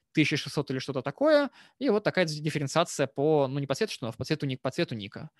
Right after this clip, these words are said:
Вот. И Div два — это означает, что соревнование с задачами попроще, и оно там для участников с рейтингом не выше такого-то.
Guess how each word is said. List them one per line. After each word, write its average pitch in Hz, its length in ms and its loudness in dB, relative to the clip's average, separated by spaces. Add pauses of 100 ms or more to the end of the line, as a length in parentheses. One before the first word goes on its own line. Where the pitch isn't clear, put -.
(260)
Вот. - 160 -10
И 294 200 2
Div 160 160 2
два — 190 220 2
это 160 100 0
означает, 151 280 2
что 151 120 0
соревнование 143 340 0
с 127 40 -2
задачами 135 340 0
попроще, 302 720 2 (420)
и 247 140 2
оно 196 160 4
там 165 160 0
для 143 100 4
участников 165 640 0 (300)
с - 140 -2
рейтингом 156 640 0
не 156 200 2
выше 165 300 2
такого-то. - 580 -8